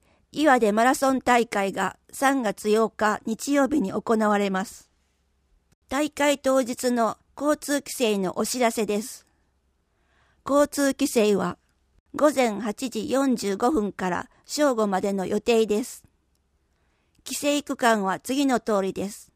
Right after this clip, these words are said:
若者広場から春日神社までの広域農道、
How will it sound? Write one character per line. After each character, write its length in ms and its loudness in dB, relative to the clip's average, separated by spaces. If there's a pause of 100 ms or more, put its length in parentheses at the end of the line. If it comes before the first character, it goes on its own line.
(960)
若 280 -2
者 220 4
広 240 2
場 100 2
か 140 -2
ら 200 0
春 260 -6
日 140 2
神 260 0
社 140 0
ま 140 0
で 120 -2
の 260 -6
広 260 4
域 180 -4
農 280 2
道、 360 -6